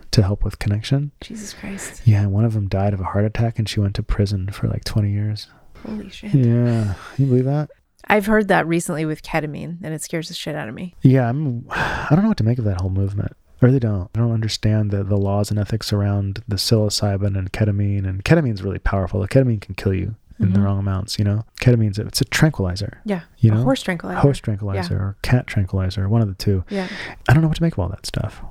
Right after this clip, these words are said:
Speaker 1: Anytime anybody asks me about that shit,
Speaker 2: Uh-huh.
Speaker 1: I'm like, "Yeah, I don't know." Well, my, my basic position is that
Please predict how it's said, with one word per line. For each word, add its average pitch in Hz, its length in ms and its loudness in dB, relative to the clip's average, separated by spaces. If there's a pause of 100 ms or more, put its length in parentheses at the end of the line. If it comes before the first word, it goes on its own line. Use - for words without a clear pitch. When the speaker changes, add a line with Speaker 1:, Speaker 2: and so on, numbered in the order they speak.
(160)
Speaker 1:
Anytime 143 380 4
anybody 139 280 2
asks 113 240 0
me 117 100 2
about 98 180 0
that 113 180 0
shit, 165 300 4 (320)
Speaker 2:
Uh-huh. 185 300 0 (360)
Speaker 1:
I'm 117 140 8
like, 107 260 0
"Yeah, 110 140 4
I - 40 4
don't 117 120 0
know." 104 140 0 (180)
Well, 143 100 6
my, 151 160 6
my 151 220 4
basic 170 380 2
position 131 400 2
is 117 160 0
that 113 260 0